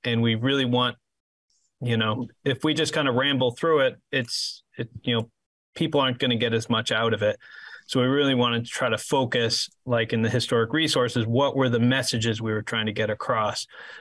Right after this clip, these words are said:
And I think that's gonna help to drive some of the content and what we're gonna be,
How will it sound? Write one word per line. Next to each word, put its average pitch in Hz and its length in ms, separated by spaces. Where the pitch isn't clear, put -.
And 131 120
I 131 80
think 139 200
that's 139 260
gonna 139 160
help 131 240
to 123 120
drive 120 800
some 139 300
of 117 100
the 113 80
content 123 640
and 113 160
what 117 240
we're 113 120
gonna 113 140
be, 110 280